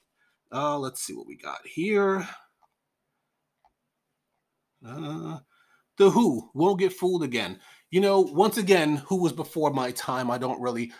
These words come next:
the only songs I know from, from The Who are the songs that ended up as, like, the opening themes for the C S I series. 'Cause I used to watch, see all, like, you know, New York and Miami and, of course, the original Vegas.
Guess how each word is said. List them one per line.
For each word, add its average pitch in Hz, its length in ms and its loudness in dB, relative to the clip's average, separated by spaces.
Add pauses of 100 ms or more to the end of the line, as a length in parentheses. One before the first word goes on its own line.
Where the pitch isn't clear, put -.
(160)
the 175 100 2
only 247 160 4
songs 202 260 4
I 160 80 4
know 156 260 6
from, 160 280 -4
from 147 200 -2
The 139 120 -2
Who 147 320 -4 (280)
are 139 80 -4
the 143 120 -2
songs 160 400 2
that 147 160 0
ended 143 240 -2
up 151 320 -2
as, 131 240 0
like, 135 140 -6
the 139 140 -6
opening 143 420 -2
themes 143 280 -2
for 135 80 -10
the 120 60 -8
C 120 260 -4
S 120 160 -6
I 113 400 2 (280)
series. - 500 -8
'Cause 131 120 -2
I 113 40 2
used 117 140 -2
to 117 40 -6
watch, 117 240 2
see 107 300 -6
all, 117 200 2
like, 113 140 -6
you 117 60 -12
know, 104 160 -6
New 113 160 -4
York 127 440 2
and 101 260 -8 (420)
Miami 131 500 0
and, 120 80 -2
of 104 140 -10
course, 123 340 0
the 110 160 -4
original 107 460 -6
Vegas. 98 640 -6